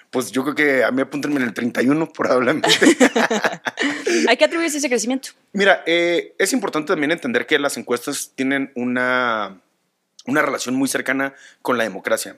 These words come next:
Speaker 1: Las encuestas difícilmente existen en autocracia porque ya todo el mundo sabe el resultado.
Speaker 2: ¿Quién va a ganar?
Speaker 1: Entonces,
Speaker 2: Ujú.
Speaker 1: en la medida en la que este país ha tenido esa transición a la democracia, esa participación,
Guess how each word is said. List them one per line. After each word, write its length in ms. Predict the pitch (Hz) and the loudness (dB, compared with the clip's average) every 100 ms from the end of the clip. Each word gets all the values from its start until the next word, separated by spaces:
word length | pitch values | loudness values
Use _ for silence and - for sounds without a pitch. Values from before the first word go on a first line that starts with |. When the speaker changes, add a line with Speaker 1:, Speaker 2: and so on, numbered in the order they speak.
| _ | _
Speaker 1:
Las 220 | 107 113 | -4 -4
encuestas 300 | 113 120 - | -4 -8 -6
difícilmente 580 | 123 113 117 120 120 120 | -8 -6 -4 -2 -2 -4
existen 380 | 117 110 - 113 | -6 -6 -6 -4
en 80 | 107 | -4
autocracia 480 | 95 - 110 127 | -6 -6 -2 -2
porque 260 | 135 120 101 - - | -4 -6 -8 -8 -10
ya 160 | - - | -2 0
todo 140 | 135 | 0
el 160 | 135 123 | -4 -6
mundo 280 | - 120 120 | -4 -2 -2
sabe 420 | 120 101 101 104 98 | 0 0 0 -2 -4
el 120 | 101 | -4
resultado. 420 | 98 - 107 160 135 | -4 -6 -2 0 0
Speaker 2:
¿Quién 120 | 190 | -2
va 80 | 160 | -4
a 20 | |
ganar? 180 | 196 262 | -2 0
Speaker 1:
Entonces, 240 | 180 190 | 0 -2
Speaker 2:
Ujú. 80 | 233 | -2
Speaker 1:
en 80 | 156 | 0
la 80 | |
medida 400 | 143 135 151 185 - | 0 0 0 0 -2
en 100 | 143 | -2
la 140 | 131 | -2
que 220 | - 113 - - _ | -2 -6 -8 -20 _
este 220 | 123 165 | -4 -4
país 340 | - 123 131 - | 0 0 0 -6
ha 100 | - | -6
tenido 220 | 127 135 | -2 -2
esa 180 | 131 147 | -2 -2
transición 560 | 139 117 - - 139 | -2 -2 -6 -4 -2
a 60 | 156 | 0
la 100 | 156 | 0
democracia, 600 | 135 120 123 131 131 127 - - - | 0 -2 -4 -2 -2 -2 -6 -20 -6
esa 240 | 143 139 | -4 -2
participación, 800 | - 135 - 117 110 107 120 120 | -4 -8 -8 -10 -8 -6 -4 -4